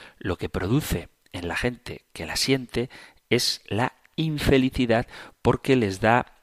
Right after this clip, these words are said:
un sentimiento de insignificancia, de pensar que no son nada especial para nadie.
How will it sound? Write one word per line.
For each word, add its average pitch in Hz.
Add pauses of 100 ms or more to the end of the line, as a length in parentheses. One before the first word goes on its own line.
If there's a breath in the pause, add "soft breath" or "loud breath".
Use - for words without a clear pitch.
(140)
un 120
sentimiento 117 (300 loud breath)
de -
insignificancia, 101
de 98
pensar 120 (400 loud breath)
que - (240)
no 104
son 101 (260)
nada 104
especial -
para -
nadie. -